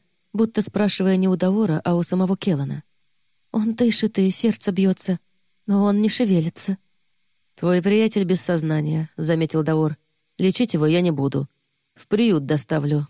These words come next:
пусть там возится». «Он напал на вас, да?» — вдруг спросила Алана.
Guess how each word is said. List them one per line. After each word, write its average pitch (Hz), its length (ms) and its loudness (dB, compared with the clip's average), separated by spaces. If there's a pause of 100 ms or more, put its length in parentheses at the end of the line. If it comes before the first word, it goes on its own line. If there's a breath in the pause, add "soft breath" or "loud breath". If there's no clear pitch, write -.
пусть - 400 -4
там 131 240 -2
возится». 127 580 -6 (800)
«Он 180 300 -2
напал 233 320 0
на 226 140 0
вас, 165 200 0
да?» — 214 180 0 (360)
вдруг 170 320 0
спросила 165 500 -2
Алана. 151 380 -2